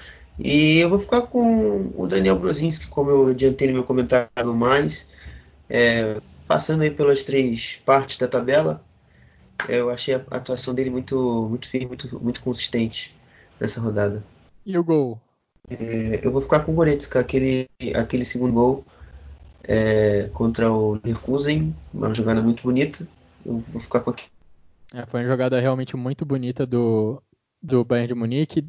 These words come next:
Speaker 2: do Goretzka principalmente, que pra mim foi o grande destaque da rodada, uma grande atuação do, do Goretzka contra o Bayern Leverkusen. Eu nem destaquei tanto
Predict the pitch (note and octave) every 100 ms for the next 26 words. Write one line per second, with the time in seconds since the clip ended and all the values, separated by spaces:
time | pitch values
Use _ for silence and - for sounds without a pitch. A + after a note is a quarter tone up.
0 | - C#3 C3 B2+ A#2 E3+ - - C3 C#3
1 | C3+ - B2 A#2+ C3+ D#3+ D3+ - D3 C3
2 | C#3 E3+ E3+ D#3 D#3 D#3 C3+ D3+ F3+ F3
3 | - - C3+ C#3+ C3 B2+ C3+ D#3 D3+ D3
4 | C3 B2+ C#3 E3+ E3 - C#3 - C3+ C3
5 | B2+ A#2+ B2+ - C3+ C3 B2+ B2+ - B2+
6 | B2+ C3+ B2+ B2 B2 A2+ A2+ D3 D3 C3
7 | D3+ - D3 - B2+ - C3 - B2